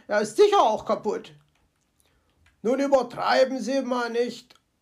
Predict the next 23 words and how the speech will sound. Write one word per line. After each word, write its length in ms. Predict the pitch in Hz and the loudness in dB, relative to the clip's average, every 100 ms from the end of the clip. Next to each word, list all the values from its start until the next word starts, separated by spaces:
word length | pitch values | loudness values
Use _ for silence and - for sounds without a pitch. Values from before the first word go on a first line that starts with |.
| _ | _
und 240 | - 254 185 | -2 -2 4
hören 280 | 277 277 | 2 2
Sie 140 | 254 240 | -2 0
auf, 240 | 226 262 | 2 2
hier 160 | 240 254 | 2 2
im 140 | 214 | 0
Dreieck 440 | 202 262 294 269 - | 0 2 2 0 -6
zu 120 | 247 | -8
springen. 600 | - - 233 233 220 - _ _ | -8 -8 -6 -4 -6 -10 _ _
Im 240 | 277 339 339 | -6 -6 -6
Gegensatz 580 | 262 277 285 269 262 - | -6 -4 0 0 -2 -4
zu 140 | 277 | -6
Ihrem 340 | 240 262 233 | 2 2 2
Fuß 360 | 208 294 311 - | -6 -2 -2 -2
ist 220 | 220 208 | -10 -10
meine 320 | 220 208 185 | -6 -6 -4
Wärmflasche 640 | 170 277 294 262 262 247 254 | 0 0 0 -2 -4 -2 -4
total 460 | 190 - 196 277 | -6 -6 0 2
hinüber." 560 | 254 240 202 190 156 151 _ _ _ _ _ - | 2 -2 -6 -8 -12 -16 _ _ _ _ _ -2
"Ach, 200 | 349 - | 0 0
das 320 | 320 - - | -2 -2 -2
alte 440 | 175 226 403 - | 2 4 4 2
Ding, 560 | 156 - 202 311 269 156 | -6 -4 0 2 2 -2